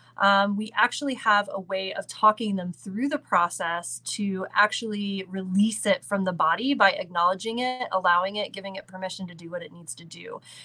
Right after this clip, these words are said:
And so that's a set of verbal skills where I walk people through where it is in their body, what shape is it, what color is it, what does it wanna do?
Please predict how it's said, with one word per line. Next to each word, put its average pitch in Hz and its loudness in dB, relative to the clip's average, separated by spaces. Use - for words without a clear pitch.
And 196 -2
so 226 -2
that's 208 6
a 220 -2
set 208 2
of 202 2
verbal 196 0
skills 175 -2
where 175 4
I 180 2
walk 180 4
people 180 -2
through 180 -8
where 175 -4
it 180 -6
is 196 -6
in 262 -4
their 214 2
body, 170 -4
what 170 -6
shape - -8
is 175 -10
it, 170 -8
what - -8
color 175 -8
is 175 -8
it, 170 -10
what 180 -6
does 170 -16
it 175 -12
wanna 165 -12
do? 170 -18